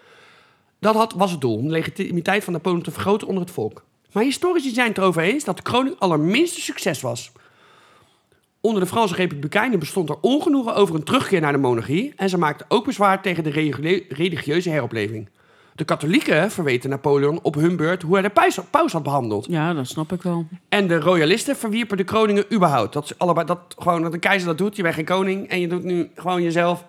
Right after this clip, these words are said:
Speaker 1: Dus
Speaker 2: Ja.
Speaker 1: wij zijn helemaal geen fan. Voorafgaand aan de ceremonie hingen in Frankrijk al kritische pamfletten over de ceremonie. Werden er al platte grappen gemaakt en werden de leuzen te vinden op muren van de paleizen. Het grootste gedeelte van de bevolking was ook eerder nieuwsgierig dan enthousiast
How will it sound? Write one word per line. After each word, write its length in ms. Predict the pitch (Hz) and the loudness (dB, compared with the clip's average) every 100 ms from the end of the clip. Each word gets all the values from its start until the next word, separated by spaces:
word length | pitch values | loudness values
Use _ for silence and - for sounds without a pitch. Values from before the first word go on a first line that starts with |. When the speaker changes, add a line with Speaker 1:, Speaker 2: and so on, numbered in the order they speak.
| _ | _
Speaker 1:
Dus 300 | - 165 - - | -6 -6 -6 -6
Speaker 2:
Ja. 220 | 208 220 | 0 4
Speaker 1:
wij 120 | 190 | 4
zijn 140 | 175 170 | 2 0
helemaal 240 | 170 139 | 0 0
geen 140 | 131 123 | -2 -8
fan. 280 | 117 104 - _ _ _ - - - - _ _ | -8 -10 -14 _ _ _ -20 -20 -20 -20 _ _
Voorafgaand 540 | - 190 311 - 220 | -2 2 2 2 -2
aan 100 | - | 0
de 60 | 175 | -2
ceremonie 520 | - 131 131 156 202 | -2 -2 2 2 2
hingen 200 | 170 160 | 2 2
in 80 | 127 | 0
Frankrijk 360 | 147 196 185 190 | 0 -2 -2 0
al 240 | 160 151 | 0 0
kritische 380 | - 285 285 233 | -2 -4 -4 -4
pamfletten 440 | 214 180 247 180 | -4 0 -2 0
over 120 | 143 | -4
de 60 | 131 | -4
ceremonie. 520 | 143 123 120 104 104 - _ | -4 -2 -2 -2 -6 -10 _
Werden 200 | 135 151 139 | -2 0 0
er 60 | |
al 60 | 127 | -2
platte 240 | 165 139 | -2 -2
grappen 240 | - 208 254 | -4 -4 -2
gemaakt 400 | 220 196 202 - _ - _ - | -2 -2 -4 -14 _ -20 _ -6
en 140 | 220 | -2
werden 220 | 226 190 165 | 0 0 2
de 60 | |
leuzen 320 | 160 185 208 196 | 4 4 2 -4
te 60 | |
vinden 280 | 180 196 180 | -2 -2 -2
op 120 | 165 156 - | -6 -10 -6
muren 340 | 165 190 175 | -2 2 2
van 100 | 175 | 0
de 60 | 160 | -2
paleizen. 500 | 143 104 107 110 95 _ _ _ _ _ - - | 0 0 0 -4 -12 _ _ _ _ _ -20 -20
Het 180 | - 151 | -10 -6
grootste 400 | 123 214 349 330 | 0 2 2 0
gedeelte 340 | 190 196 180 151 | -2 0 -2 -2
van 100 | 160 | -2
de 60 | |
bevolking 380 | 139 175 170 147 | 0 -2 0 0
was 140 | 143 | -2
ook 80 | 147 | -4
eerder 240 | - 170 139 | 0 0 2
nieuwsgierig 500 | 131 - 254 294 285 | -2 2 4 4 2
dan 160 | 240 | -2
enthousiast 600 | 220 214 175 147 120 - | -2 -4 -4 -4 -4 -10